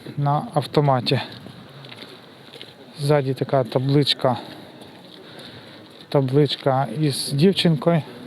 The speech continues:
Комплектація, до речі, ексклюзив. Можете загуглити в інтернеті, а зараз глянемо на цю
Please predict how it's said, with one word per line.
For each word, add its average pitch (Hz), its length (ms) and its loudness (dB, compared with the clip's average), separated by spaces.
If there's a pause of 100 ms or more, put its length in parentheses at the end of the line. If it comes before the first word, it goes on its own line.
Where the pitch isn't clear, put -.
(760)
Комплектація, 147 640 2
до 143 120 -2
речі, 139 380 -2 (280)
ексклюзив. 147 760 4 (1000)
Можете 139 400 2
загуглити 147 720 2 (1040)
в - 20 6
інтернеті, 151 720 2
а 139 140 0
зараз 143 460 2
глянемо 143 280 2
на 127 80 -2
цю - 220 -8